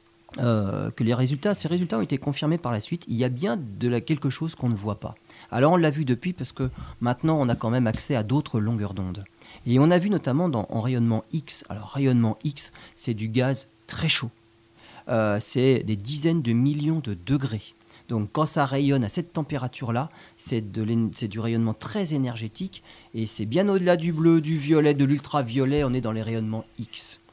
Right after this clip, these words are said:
Euh, on a découvert en rayonnement X, donc avec des télescopes, mais vraiment spécialisés dans le rayonnement X, euh, d'énormes masses de gaz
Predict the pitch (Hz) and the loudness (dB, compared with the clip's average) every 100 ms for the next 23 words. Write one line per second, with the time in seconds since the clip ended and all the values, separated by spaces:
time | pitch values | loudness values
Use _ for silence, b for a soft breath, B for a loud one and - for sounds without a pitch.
0 | B B B B B B 127 120 117 - | B B B B B B 4 6 6 6
1 | 190 240 202 190 - 147 151 110 98 156 | 6 6 4 0 -2 0 0 0 0 2
2 | 135 123 120 120 101 95 104 123 90 90 | 4 2 0 -2 -8 -6 -4 -6 -6 -8
3 | 131 117 - - 117 101 101 98 107 110 | -4 -4 -6 -8 -8 -6 -8 -6 -4 -4
4 | 110 - 117 - 113 107 101 110 110 104 | -6 -6 -8 -6 -8 -8 -6 -4 -4 -4
5 | 98 95 135 - - B B - 120 120 | -4 -6 -8 -10 -16 B B -2 2 4
6 | 110 117 107 190 185 175 240 330 139 123 | 2 0 4 4 6 4 4 2 2 4
7 | 131 185 - 117 110 170 151 | 2 0 -2 -4 -2 -2 -4